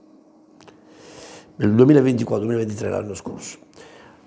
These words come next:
Circa sedici virgola due milioni finiranno ai club partecipanti, così suddivisi. Un milione e sei alle due semifinaliste sconfitte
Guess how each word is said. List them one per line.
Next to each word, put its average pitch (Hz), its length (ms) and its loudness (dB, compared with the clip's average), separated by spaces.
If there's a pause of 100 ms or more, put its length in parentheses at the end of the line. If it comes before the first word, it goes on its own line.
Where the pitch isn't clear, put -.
Circa 190 380 2
sedici 185 460 2
virgola 143 360 4
due 175 200 6
milioni 151 680 2 (220)
finiranno 139 960 0 (120)
ai 180 200 6
club 147 440 4
partecipanti, 123 1040 -2
così 151 240 -2
suddivisi. 104 680 -6 (140)
Un 135 120 0
milione 190 320 6
e 170 60 4
sei 147 580 2 (680)
alle 143 200 6
due 190 160 6
semifinaliste 147 840 2
sconfitte 104 840 -10